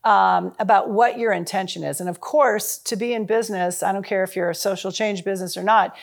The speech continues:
you have to be able to make money to stay in business. So I think that's an actual really important part. Like, um,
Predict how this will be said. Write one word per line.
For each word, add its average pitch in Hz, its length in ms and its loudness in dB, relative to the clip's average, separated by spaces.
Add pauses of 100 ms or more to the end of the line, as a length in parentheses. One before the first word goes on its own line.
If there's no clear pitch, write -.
(120)
you 196 80 -4
have 208 160 4
to 190 80 -10
be 196 80 0
able 180 180 -2
to 190 100 -12
make 175 180 -6
money 170 280 0
to 170 120 -10
stay 156 200 -8
in 156 100 -10
business. 156 440 -8 (300)
So 220 320 2
I 240 120 2
think 247 320 -4
that's 226 340 2
an 220 140 -4
actual 190 440 -2
really 185 340 -2
important - 460 -6
part. 262 420 0
Like, 165 340 0
um, 180 360 -2